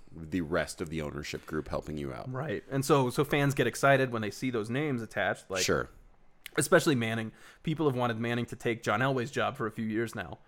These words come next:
Speaker 2: um, despite there being no reason to think that Elway, or Manning could do <laughs> Elway's job, because
Speaker 1: Right.
Speaker 2: he never has before.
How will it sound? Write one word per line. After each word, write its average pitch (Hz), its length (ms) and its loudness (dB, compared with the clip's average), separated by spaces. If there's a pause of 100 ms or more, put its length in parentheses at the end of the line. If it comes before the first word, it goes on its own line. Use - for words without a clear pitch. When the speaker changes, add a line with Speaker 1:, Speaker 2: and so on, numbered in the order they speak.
(540)
Speaker 2:
um, 104 380 -2 (680)
despite 135 300 0
there 131 100 2
being 120 240 2
no 120 160 0
reason 110 300 -2
to 107 40 -6
think 113 200 -8
that 101 100 -4
Elway, 113 240 -2
or 120 80 0
Manning 110 360 -2 (440)
could 147 240 -2
do 113 100 -6
<laughs> - 60 -8
Elway's 120 320 -6
job, 139 400 0 (320)
because 80 120 -8
Speaker 1:
Right. 76 140 0
Speaker 2:
he 113 60 -4
never 113 260 -4
has 113 300 0
before. 104 480 -6